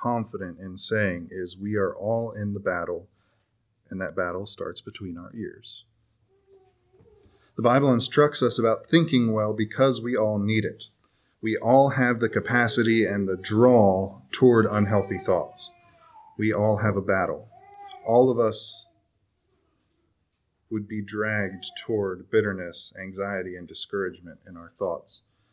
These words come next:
But Jesus says there is a way to stop the spiral. In Philippians four, Paul gives us, um, some medicine for the unhealthiness that wants to grow in our minds.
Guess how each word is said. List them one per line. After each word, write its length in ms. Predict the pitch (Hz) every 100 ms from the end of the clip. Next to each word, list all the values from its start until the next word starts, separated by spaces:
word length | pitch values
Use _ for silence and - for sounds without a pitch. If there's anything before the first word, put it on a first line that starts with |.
| _ _ _ -
But 100 | 101
Jesus 380 | 107 107 156 -
says 240 | 98 95
there 140 | 104 101
is 320 | 98 95 -
a 160 | 117
way 320 | 101 87 87 101
to 100 | 110
stop 420 | 101 - 76 80 _ -
the 80 |
spiral. 540 | - - 131 110 90 - _ _ _ _ _ _ _ _ _ _ _ _ _ _ _ _ _ _ _ _ _ _ _ _ _ 101
In 260 | 98 95
Philippians 560 | - 98 98 123 139 -
four, 340 | - 113 104
Paul 360 | 101 107 107 107
gives 340 | 107 104 107
us, 380 | 98 - - - _ _ _ _ _ _ _ _
um, 360 | 95 92 90 87
some 260 | - 110 107
medicine 540 | 143 120 107 104 101
for 160 | 98 101
the 120 | 101
unhealthiness 760 | 113 117 127 117 107 101 95 -
that 140 | 95
wants 200 | 98 95
to 100 | -
grow 260 | 98 98 92
in 60 |
our 120 | 90 90
minds. 600 | 90 85 78 80 -